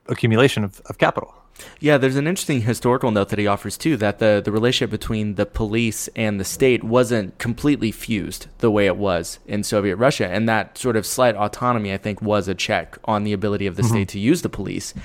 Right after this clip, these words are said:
Speaker 2: precisely to engage in, you know, mass purges or anything like that. Really quick, I just want to touch on one note since we're talking a little bit about primitive accumulation. So Savine, uh, has this really fascinating thing where he says that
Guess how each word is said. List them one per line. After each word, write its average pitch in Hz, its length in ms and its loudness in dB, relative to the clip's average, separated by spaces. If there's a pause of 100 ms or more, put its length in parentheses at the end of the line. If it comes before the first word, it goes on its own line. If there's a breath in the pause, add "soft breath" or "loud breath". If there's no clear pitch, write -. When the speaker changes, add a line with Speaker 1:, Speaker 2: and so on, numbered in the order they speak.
(180 loud breath)
Speaker 2:
precisely 113 520 0
to 101 300 -4
engage 98 400 -2
in, 92 260 -6
you 107 180 -6
know, 95 60 -4
mass 92 280 -4
purges 92 400 -4
or 95 80 -4
anything 90 380 -6
like 87 220 -6
that. - 360 -4
Really 208 200 4
quick, 190 280 -2
I 143 60 2
just 190 180 0
want 214 140 2
to 123 80 2
touch - 340 -2
on 120 380 2
one 160 320 2
note 120 200 4
since - 220 -4
we're 117 80 2
talking 120 400 0
a 104 60 -2
little 117 320 2
bit 147 100 4
about 107 480 2
primitive 117 400 2
accumulation. 101 880 -4 (480 loud breath)
So 147 140 4
Savine, 151 480 2 (100)
uh, 127 160 4
has 113 220 2
this 113 160 -6
really 117 240 4
fascinating 113 600 0
thing 110 180 -2
where 104 80 0
he 104 60 -2
says 107 260 2
that 104 260 2